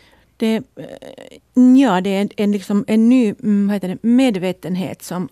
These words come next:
kanske har nått oss. Att det är också någonting som har skett så här sakta, bitvis och stegvis och lite kanske på olika håll, angående olika branscher. Och sen mitt i allt så ser vi ett mönster och så, så reagerar vi på det. Men samtidigt som då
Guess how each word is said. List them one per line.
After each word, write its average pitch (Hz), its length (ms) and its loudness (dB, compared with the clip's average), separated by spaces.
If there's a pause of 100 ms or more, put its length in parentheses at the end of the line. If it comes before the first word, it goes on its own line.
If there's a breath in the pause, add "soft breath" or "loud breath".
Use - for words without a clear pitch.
kanske 185 240 -8
har 190 120 -4
nått 202 320 -4
oss. - 340 -12
Att 185 120 -12
det 196 60 -6
är 196 40 -4
också 208 200 -8
någonting 208 300 -6
som 190 180 -6
har 190 80 -6
skett - 460 -10 (380 loud breath)
så - 140 -10
här 180 60 -6
sakta, 202 640 -8 (320 loud breath)
bitvis 202 560 -4
och 190 80 -10
stegvis 180 560 -8
och 180 160 -12
lite 180 200 -12
kanske - 220 -12
på 170 140 -12
olika 180 260 -8
håll, 180 340 -6 (600 loud breath)
angående 170 360 -6
olika - 300 -10
branscher. - 500 -12
Och 196 80 -8
sen 190 180 -6
mitt 196 200 -6
i - 20 -6
allt 180 120 -10
så 180 80 -16
ser 180 260 -8
vi - 100 -10
ett 175 140 -10
mönster 190 540 -8
och - 120 -12
så, 180 160 -8 (100)
så - 300 -12 (380)
reagerar 180 720 -8
vi 185 120 -8
på 180 320 -8
det. 175 180 -8 (440 loud breath)
Men 185 380 -6
samtidigt 220 460 -2
som 180 200 -8
då 190 220 -4